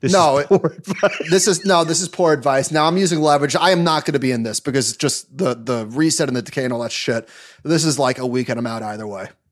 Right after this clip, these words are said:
Speaker 1: Okay. No, I,
Speaker 2: So
Speaker 1: I, listen, it's a trade. Anything
Speaker 2: It's
Speaker 1: can
Speaker 2: a,
Speaker 1: happen with a trade. I'm with you.
Speaker 2: it, it's, it is a gamble. I'm buying, you know, I'm buying, uh, whatever. I'm having fun
Speaker 1: All right.
Speaker 2: in
Speaker 1: Let's
Speaker 2: the
Speaker 1: go
Speaker 2: world.
Speaker 1: out with a W for you.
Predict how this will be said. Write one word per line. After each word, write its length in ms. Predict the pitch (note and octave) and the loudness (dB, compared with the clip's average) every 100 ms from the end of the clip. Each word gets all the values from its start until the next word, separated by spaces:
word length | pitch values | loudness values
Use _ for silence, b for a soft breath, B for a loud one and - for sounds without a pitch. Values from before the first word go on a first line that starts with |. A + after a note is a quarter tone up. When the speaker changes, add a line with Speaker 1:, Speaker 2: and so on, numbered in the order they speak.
| _ - | _ -8
Speaker 1:
Okay. 300 | G#2 E2+ D#2+ | -8 -8 -10
No, 140 | A3 D#4+ | -2 2
I, 180 | D3+ F3 | 4 2
Speaker 2:
So 140 | B2 | 2
Speaker 1:
I, 40 | |
listen, 300 | F3 F#3+ C3 | 0 0 0
it's 240 | A2 A#2+ - | -2 -2 -6
a 40 | |
trade. 480 | A3+ - A#3 A#3 G#3+ | -8 -4 0 0 0
Anything 240 | F3+ A3 E3+ | 0 0 0
Speaker 2:
It's 100 | - | 0
Speaker 1:
can 80 | |
Speaker 2:
a, 40 | F#3 | 0
Speaker 1:
happen 200 | E3+ C#3+ | 0 -2
with 100 | A#2 | -2
a 40 | |
trade. 280 | A2 G#2 E2+ | -2 -2 -2
I'm 140 | A#2+ | -2
with 180 | E3+ B2+ | 0 0
you. 80 | - | 0
Speaker 2:
it, 100 | D#3 | 0
it's, 160 | E3 E3 | 0 0
it 200 | F3+ F3 | 0 4
is 200 | G3+ F#3 | 4 4
a 60 | |
gamble. 300 | D#3+ B2+ A2+ | 2 -2 -2
I'm 100 | A#2 | -2
buying, 380 | A#2+ D3 C#3 C#3 | 2 2 2 0
you 100 | D#3 | -2
know, 100 | B2+ | -4
I'm 160 | A2 A2 | -6 -4
buying, 340 | C3 C3 B2+ | -2 -2 -4
uh, 220 | A2+ A2 A2 | -6 -8 -10
whatever. 240 | - D#2+ E2 | -10 -10 -10
I'm 80 | A#2+ | -10
having 220 | B2 A#2 | -8 -10
fun 160 | - | -10
Speaker 1:
All 40 | F2+ | -8
right. 140 | E2 | -8
Speaker 2:
in 80 | - | -2
Speaker 1:
Let's 180 | C#3 - | -2 0
Speaker 2:
the 40 | |
Speaker 1:
go 60 | G3 | 4
Speaker 2:
world. 100 | F3+ | 4
Speaker 1:
out 60 | D#3 | 6
with 100 | C#3 | 4
a 60 | |
W 400 | B2 A#2+ G#2+ G#2+ | 4 4 4 0
for 140 | G2 G#2 | -2 -2
you. 260 | G2 F#2+ | 0 -2